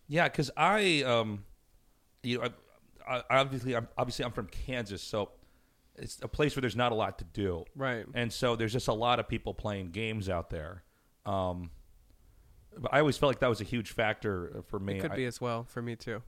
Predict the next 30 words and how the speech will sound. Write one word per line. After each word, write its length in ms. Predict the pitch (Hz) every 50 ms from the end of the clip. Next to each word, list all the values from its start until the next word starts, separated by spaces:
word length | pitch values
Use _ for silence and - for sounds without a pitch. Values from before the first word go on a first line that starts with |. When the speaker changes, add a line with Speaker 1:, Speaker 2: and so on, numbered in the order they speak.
| -
Speaker 2:
That 120 | - 127 117
Speaker 1:
I 40 | 131
Speaker 2:
could 100 | 147 135
be 100 | 139 123
why 200 | 120 117 120 120
we 100 | 117 113
had 200 | 110 104 107 -
that, 200 | 104 104 104 - - -
is 140 | - 117 -
to 80 | - 120
actually 320 | 110 110 - - - 117
just, 400 | 101 - 104 101 - - - -
um, 420 | 107 113 107 104 101 98 101 101 113 - - - - - - - - - - - - - - - - -
you 80 | 131
know, 160 | 123 120 110 107
have 220 | - 135 120 117
<laughs> 80 | - -
something 240 | 147 170 139 156 156
to 100 | 135 139
do 240 | 127 - 143 139 127
at 80 | 120 120
Speaker 1:
Yeah, 100 | 127 -
Speaker 2:
home. 80 | 165
Speaker 1:
there's 180 | 165 156 127 110
just 260 | 175 151 - - - - - 143 - - 190 156 147
<laughs> 380 | - - - 165 151 - - -
Speaker 2:
'Cause 100 | - 131
I, 160 | 147 151 139 120
we, 220 | 151 165 170 165
we, 200 | 139 156 165 165